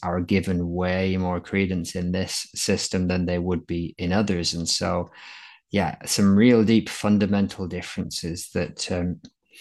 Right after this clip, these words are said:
and there's a good place for us to start digging into the progressive because, yeah, we do want to look at those schools that offer, that focus more on the pedagogical freedom and the, the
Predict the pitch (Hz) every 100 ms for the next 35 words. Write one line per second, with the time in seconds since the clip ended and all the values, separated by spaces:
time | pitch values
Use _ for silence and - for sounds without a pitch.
0 | - - - _ _ _ - 131 139 120
1 | 147 - - 123 123 - 110 - 101 -
2 | 110 101 92 101 101 95 98 101 - 110
3 | - 85 87 82 - 87 80 - 90 -
4 | - 98 87 101 98 98 98 131 143 143
5 | 113 113 - 110 98 - - 101 98 92
6 | 95 90 - - 87 82 - - _ 107
7 | - - - 120 - - 104 98 95 92
8 | - 95 92 92 - 127 135 - - 131
9 | 147 127 98 90 90 92 - - - -
10 | -